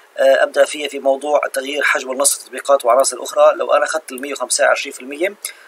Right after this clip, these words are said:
راح نشوف إنه النصوص كلياتها كبرت، فلو أخذت المية وعشرة، فهذا تغيير الحجم. الدقة، هذه الدقة، تمام، فكلما قلت دقة أو الرقم هذا قل، يعني، راح يزداد عندي،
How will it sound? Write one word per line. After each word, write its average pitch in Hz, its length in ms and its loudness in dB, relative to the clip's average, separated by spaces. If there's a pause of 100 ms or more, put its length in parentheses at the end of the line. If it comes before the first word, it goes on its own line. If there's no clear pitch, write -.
(120)
راح 135 140 0
نشوف 160 320 -6
إنه 151 340 -6
النصوص 131 600 -4
كلياتها 131 420 -4
كبرت، 180 420 -8 (400)
فلو 143 220 2
أخذت - 260 -4
المية 139 260 -4
وعشرة، 139 460 2 (400)
فهذا 147 360 4
تغيير 143 260 -4
الحجم. - 320 -2 (420)
الدقة، 185 540 2
هذه 131 200 -2
الدقة، - 400 -4 (1000)
تمام، 139 360 0
فكلما 151 840 4
قلت 147 280 0
دقة 151 420 2 (340)
أو 123 340 0
الرقم 123 440 -2
هذا 131 260 6
قل، 151 440 -2
يعني، 127 280 2
راح 123 180 0
يزداد 135 320 2
عندي، 139 400 0